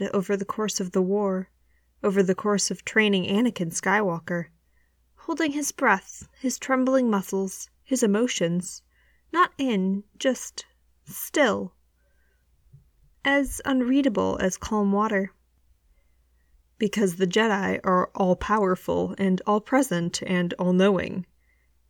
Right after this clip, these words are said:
Ben says flatly. "Because the light is strong and never fails." He doesn't know why he came here,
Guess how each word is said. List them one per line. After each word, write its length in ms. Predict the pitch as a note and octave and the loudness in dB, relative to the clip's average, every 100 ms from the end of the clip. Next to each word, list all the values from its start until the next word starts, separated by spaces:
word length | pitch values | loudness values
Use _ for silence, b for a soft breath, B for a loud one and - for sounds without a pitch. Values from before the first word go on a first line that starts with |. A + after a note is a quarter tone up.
| _ | _
Ben 240 | F3 E3 | 2 2
says 400 | F3+ F#2 F#2+ F3+ | 0 0 0 -4
flatly. 600 | - F3+ E3+ - F#3 F#3 _ _ _ _ _ _ _ _ _ _ _ - | -6 -4 -2 0 -2 -2 _ _ _ _ _ _ _ _ _ _ _ -6
"Because 360 | C4 C4 B3+ | 2 4 6
the 100 | C4+ | 6
light 280 | C4+ C4+ C4 | 6 4 2
is 100 | C#4 | -2
strong 720 | - - C#4+ C#4 G3+ E3+ E3+ F3 | -2 -2 4 6 6 4 -2 -2
and 340 | F#3+ F#3+ F3+ G3 | 0 2 2 2
never 300 | G3 F3 F3 | 2 2 0
fails." 680 | A3 G#3+ F3+ F3+ - - _ _ _ _ _ _ _ _ _ _ _ _ _ | 2 2 0 -2 -8 -12 _ _ _ _ _ _ _ _ _ _ _ _ _
He 160 | - D4 | -4 2
doesn't 320 | E4 D4+ A#3 | 2 2 0
know 160 | G3+ | 2
why 140 | G3 F#3 | 2 2
he 160 | F3 | -2
came 300 | F3+ G3 G3+ | -4 -2 -2
here, 360 | F3 F#3 F3+ | 0 -2 -2